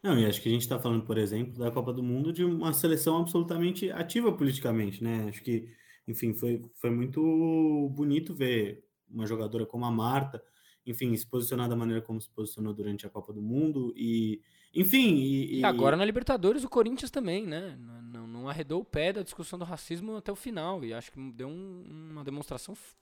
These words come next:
Speaker 2: pô, do cacete.
Speaker 1: É, e, enfim, a, a Copa terminar com aquela declaração da Marta, né, e é uma declaração bastante forte no sentido, assim:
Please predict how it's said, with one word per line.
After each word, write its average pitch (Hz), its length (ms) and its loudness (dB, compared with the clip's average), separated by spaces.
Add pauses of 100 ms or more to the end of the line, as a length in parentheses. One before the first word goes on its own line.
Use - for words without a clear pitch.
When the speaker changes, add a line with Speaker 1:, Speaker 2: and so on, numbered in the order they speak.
(320)
Speaker 2:
pô, 165 160 -12 (560)
do - 120 -20
cacete. - 580 -12 (760)
Speaker 1:
É, 110 220 -2 (460)
e, 104 580 2
enfim, 117 460 0 (100)
a, - 360 -10
a 113 40 -4
Copa 143 340 2
terminar 135 480 2
com 139 80 0
aquela 127 240 -2
declaração 127 540 -4
da 120 140 0
Marta, 120 480 0
né, 127 280 -2
e 120 100 -2
é 120 40 0
uma 135 160 0
declaração 147 540 0
bastante 143 380 -2
forte 143 380 0
no 135 120 0
sentido, 131 420 -4
assim: 127 420 -2